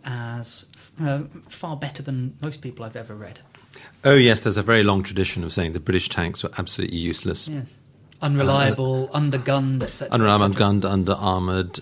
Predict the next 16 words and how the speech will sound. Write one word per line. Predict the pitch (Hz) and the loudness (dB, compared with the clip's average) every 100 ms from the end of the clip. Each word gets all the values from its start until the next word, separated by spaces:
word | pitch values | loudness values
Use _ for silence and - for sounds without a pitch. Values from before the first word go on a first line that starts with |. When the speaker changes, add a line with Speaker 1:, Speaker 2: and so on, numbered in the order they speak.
| - | -8
Speaker 2:
um, | 92 90 90 85 90 98 - - - | -4 -2 -2 -2 -4 -6 -10 -20 -8
um, | 90 87 87 87 87 87 85 - | -4 -2 -2 -2 -2 -4 -6 -2
unreliable | 104 98 98 95 92 92 | 0 2 4 4 2 0
in, | 87 90 - | -2 -4 -4
in | 95 | -2
all | 95 | -2
sorts | - 98 - | -4 -6 -6
of | 90 | -4
ways, | 90 87 90 85 - - - | -2 0 -2 -2 -8 -10 -14
uh, | 85 87 85 82 - - - - | -12 -10 -10 -12 -14 -20 -20 -6
that | 101 | -4
there | 92 | -2
weren't | 92 82 | -2 -2
enough | 85 80 90 | -4 -6 -6
of | - | -8
them. | 98 | -12